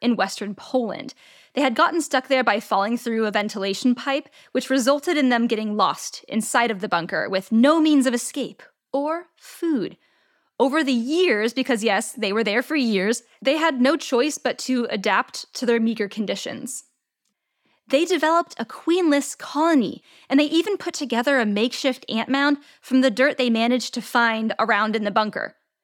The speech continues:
Now, when it came to food, they did what they had to do to survive. Out of the two million corpses found in the bunker by researchers when it was discovered,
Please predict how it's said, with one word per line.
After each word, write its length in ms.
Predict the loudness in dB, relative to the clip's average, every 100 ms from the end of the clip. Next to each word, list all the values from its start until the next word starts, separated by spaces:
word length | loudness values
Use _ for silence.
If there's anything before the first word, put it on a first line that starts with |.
| _ _ -2
Now, 380 | 0 4 2 0 0
when 180 | 0
it 80 | 0
came 300 | -4 -4 -2 -4
to 140 | -6 -10
food, 580 | -8 0 2 2 0 -4 _ _
they 160 | -2 0
did 240 | 2 2
what 100 | 0
they 140 | 0 0
had 280 | 0 0 0
to 80 | -4
do 200 | -4 -4
to 120 | -6
survive. 640 | -4 -2 0 0 -2 -6 _ _ _ -4
Out 160 | 0 0
of 120 | 0
the 80 | -4
two 440 | -6 -10 -6 -4
million 260 | -2 -2 -4
corpses 640 | -2 -2 -2 -2 -2 -2 -10
found 420 | -4 0 2 2
in 140 | 4 2
the 60 |
bunker 340 | 2 0 2 2
by 140 | 2
researchers 800 | 2 0 -2 -4 -6 -2 -2 -4 -8 -4
when 120 | -2
it 60 | 0
was 140 | -2
discovered, 640 | -4 -4 0 0 0 -4